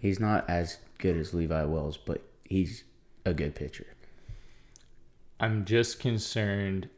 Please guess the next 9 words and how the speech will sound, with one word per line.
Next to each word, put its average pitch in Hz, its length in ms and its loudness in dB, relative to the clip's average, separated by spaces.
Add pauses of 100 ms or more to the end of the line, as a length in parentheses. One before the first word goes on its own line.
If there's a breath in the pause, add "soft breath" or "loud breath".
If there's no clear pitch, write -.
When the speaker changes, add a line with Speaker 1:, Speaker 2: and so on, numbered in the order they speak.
(120)
Speaker 2:
long, 98 460 0 (1120)
long 120 320 2
term 101 540 0 (200)
about 95 360 2
the - 60 -6
pitching. 95 560 -2
I 113 120 2
don't 104 460 0
know 98 580 2